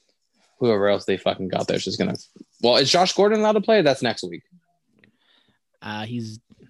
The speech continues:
Speaker 2: des-, I don't know. I haven't really been keeping up on Josh Gordon. I know
Speaker 1: He got
Speaker 2: he,
Speaker 1: reinstated
Speaker 2: he got
Speaker 1: for
Speaker 2: reactive-, he got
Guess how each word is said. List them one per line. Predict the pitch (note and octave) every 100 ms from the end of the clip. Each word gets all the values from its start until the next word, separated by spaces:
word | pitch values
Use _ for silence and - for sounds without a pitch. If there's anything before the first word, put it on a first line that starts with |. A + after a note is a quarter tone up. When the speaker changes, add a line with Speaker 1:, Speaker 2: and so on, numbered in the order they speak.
| _
Speaker 2:
des-, | B2+ B2 C#3+
I | F#3
don't | G3+
know. |
I | G#2+
haven't | A2+ A#2
really | A2
been | G#2 G2
keeping | - G#2 G2
up | F#2
on | F#2+
Josh | G2 F#2
Gordon. | - G#2+
I | A2+
know | C#3
Speaker 1:
He |
got | F#3 D3+
Speaker 2:
he, |
Speaker 1:
reinstated | G#3 F#3+ - E3 G3+
Speaker 2:
he | E3
got |
Speaker 1:
for |
Speaker 2:
reactive-, | F3 E3+ E3+ A2+ B2+ A#2 -
he |
got | C#3